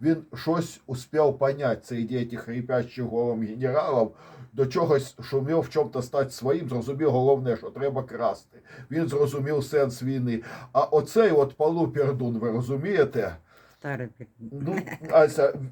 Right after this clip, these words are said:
Speaker 1: він старий пердун, совершенно вірно, Ася мене виправляє трошки. Я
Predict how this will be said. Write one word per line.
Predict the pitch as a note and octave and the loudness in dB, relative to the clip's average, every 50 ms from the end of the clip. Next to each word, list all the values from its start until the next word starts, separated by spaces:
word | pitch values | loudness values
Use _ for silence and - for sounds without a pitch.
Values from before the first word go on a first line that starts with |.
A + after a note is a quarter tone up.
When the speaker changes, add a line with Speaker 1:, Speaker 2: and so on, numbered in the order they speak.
| - C3+ C#3+ D3 | -14 -12 -8 -4
Speaker 1:
він | E3+ F#3+ F3+ C3+ | -4 -2 -4 -4
старий | - - - C#3+ C3+ D3 D3+ C3+ | -2 0 2 2 4 2 0 -2
пердун, | B2+ D#3 C#3+ C3 C3 C3 B2 | -2 -2 -2 -2 -2 -2 -2
совершенно | - C3+ B2+ B2 - E3 D3+ C#3+ C#3+ C#3 | -2 -2 -4 -2 0 0 0 0 0 0
вірно, | C3+ B2 B2 B2 B2 | 0 0 2 0 0
Ася | A#2+ - - B2 | 0 0 0 -2
мене | A#2 A#2 A#2 | -2 0 0
виправляє | A#2 A#2 A#2 A#2+ A2+ A#2+ C3+ C#3 C3+ B2 A2 A2 | 0 -2 -2 -2 -2 0 0 2 2 2 0 0
трошки. | A2 A#2 A2 G#2+ - - A2+ A2 A2+ | 0 -4 -6 -6 -6 -6 -4 -2 0
Я | B2 B2 C#3 B2+ G#2+ A2+ A2 | 2 4 4 4 4 2 0